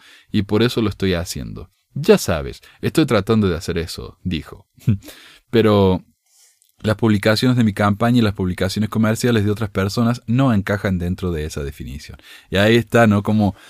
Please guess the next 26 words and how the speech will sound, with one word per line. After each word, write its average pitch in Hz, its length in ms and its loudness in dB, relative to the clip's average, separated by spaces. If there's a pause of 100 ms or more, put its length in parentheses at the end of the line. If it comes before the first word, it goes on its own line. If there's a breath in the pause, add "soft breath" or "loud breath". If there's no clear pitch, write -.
(200 loud breath)
los 104 180 2
mormones 107 500 4
quieren 180 380 4
seguir 104 360 2
el 101 100 0
consejo 95 460 -4
del 90 100 -2
profeta, 90 420 -4
pero 90 140 -6
se 120 140 0
dan 139 140 4
cuenta 143 260 2
que 90 60 -4
son 117 220 0
tan 120 160 0
absurdos 101 540 0
algunos 76 280 -6
de 71 40 -8
estos 80 160 -12
consejos 87 460 -8 (320 loud breath)
que 117 120 2
tienen 160 300 2
que 139 120 2
encontrarle 113 680 2
una 117 160 4
vuelta 92 640 -2